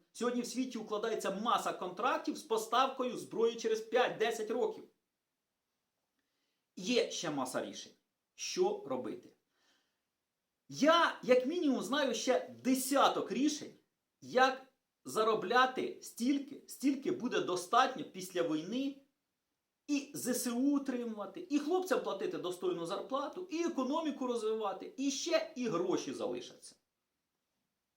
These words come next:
Можна буде допомогу надавати тим, хто покалічений. Якщо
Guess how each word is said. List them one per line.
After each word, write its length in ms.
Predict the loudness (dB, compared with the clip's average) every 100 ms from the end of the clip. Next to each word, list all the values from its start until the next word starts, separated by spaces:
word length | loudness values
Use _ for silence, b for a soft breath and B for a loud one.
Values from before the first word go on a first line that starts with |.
| _ _ -4
Можна 260 | 0 0
буде 220 | 0 0 6
допомогу 540 | 6 6 2 2 2
надавати 460 | 0 2 2 0 -2
тим, 320 | -4 -4 -6
хто 400 | -6 -6 -6 -10 -2
покалічений. 640 | 0 2 2 0 -6 -10 -12 _ 2
Якщо 720 | 2 4 6 8 8 2